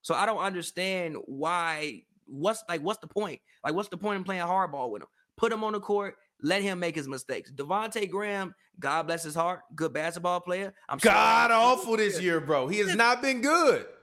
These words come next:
Speaker 2: Go
Speaker 1: Listen.
Speaker 2: ahead. Go ahead.
Speaker 1: Listen, I'm sure Devontae Graham will have a ten-year career and all that, but Devontae Graham is not moving the needle for the Charlotte Hornets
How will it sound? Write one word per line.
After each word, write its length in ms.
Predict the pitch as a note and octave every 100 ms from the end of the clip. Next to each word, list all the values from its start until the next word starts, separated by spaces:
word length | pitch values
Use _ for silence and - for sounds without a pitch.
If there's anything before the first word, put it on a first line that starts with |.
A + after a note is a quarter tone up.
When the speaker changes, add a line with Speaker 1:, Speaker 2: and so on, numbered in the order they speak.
| _ -
Speaker 2:
Go 140 | - C4+
Speaker 1:
Listen. 160 | C#4
Speaker 2:
ahead. 240 | G3+ B2 G#3
Go 140 | C4+
ahead. 280 | D4 G#3+ - - _ _ -
Speaker 1:
Listen, 240 | G#3 D3 - _
I'm 120 | D3 D3
sure 180 | G3
Devontae 420 | G3 F#3 F#3+ F#3+ E3
Graham 260 | F3+ F#3+
will 100 | F#3
have 180 | D#3 G#2+
a 20 |
ten-year 380 | - F#3 F#3+ F#3+
career 260 | F#3+ F#3 F#3
and 100 | F#3
all 160 | F3+
that, 200 | G#2 F2+
but 180 | F3 D#3
Devontae 460 | D#3 G#3 A3+ A3 F#3
Graham 240 | A3 G3
is 80 | E3
not 240 | G3 E3+
moving 260 | F3 F#3 F3+
the 60 |
needle 400 | D3+ F#3+ F3 D#3 - _ -
for 240 | E3 F3
the 100 | C#3+
Charlotte 320 | - F#3 F#3
Hornets 380 | D#3+ G3 D#3+ -